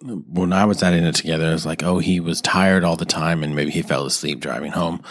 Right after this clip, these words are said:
And so he's in a head-on collision, didn't make it." But Nick very clearly had a need for his father, and when he admitted that to Gloria,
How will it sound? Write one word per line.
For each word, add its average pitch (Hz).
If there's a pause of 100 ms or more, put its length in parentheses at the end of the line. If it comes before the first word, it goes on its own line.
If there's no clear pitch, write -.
(220)
And 80
so 78
he's 80
in 73
a 71
head-on 80
collision, 85
didn't 76
make 92
it." 78 (520)
But 101 (840)
Nick 120
very 104
clearly 113
had 98
a 85
need 90
for 107
his 107
father, 104
and 90
when 87
he 90
admitted 85
that 80
to -
Gloria, 85